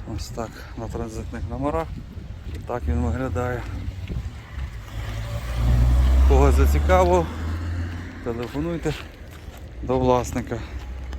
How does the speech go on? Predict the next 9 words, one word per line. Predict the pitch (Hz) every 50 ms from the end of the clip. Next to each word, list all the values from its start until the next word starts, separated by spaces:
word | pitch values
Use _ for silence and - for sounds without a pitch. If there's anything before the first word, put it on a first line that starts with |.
| - - - - -
Автомобіль | - - 139 135 131 127 131 139 131
у | 127
нас | 120 120 120 113
за | 117 131 127
тисячу | - 151 131 110 117 - - 135 117 - - - - - - -
умовних | 131 131 131 123 117 110 113 110
одиниць. | 127 127 131 143 160 170 175 170 - - - - - - - - - - - - - -
Це | - - 143 139
Део. | 139 156 165 170 170 165 165 156